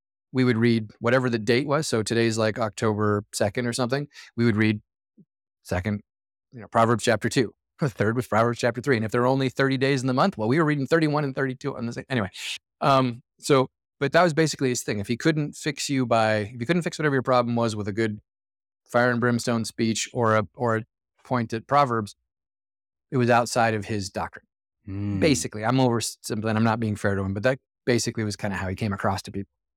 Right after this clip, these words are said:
Speaker 1: So I wound up doing, like, all of the counts. So h-, I was, so here I am, this twenty-year-old kid who's got messed up knees.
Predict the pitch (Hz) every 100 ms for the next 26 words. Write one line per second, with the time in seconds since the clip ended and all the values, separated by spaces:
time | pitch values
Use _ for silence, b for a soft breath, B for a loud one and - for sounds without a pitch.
0 | _ - 147 92 147 170 135 123 117 113
1 | 113 107 104 107 117 110 101 - 113 104
2 | - _ _ _ _ - - 139 147 -
3 | 165 156 - _ _ - 156 175 196 160
4 | 147 135 127 - _ _ _ _ _ -
5 | - 143 139 131 120 107 104 147 110 95
6 | _ _ _ _ _ _ _ _ _ -
7 | 127 117 113 104 - - _ _ - 120
8 | 117 127 - 127 113 107 107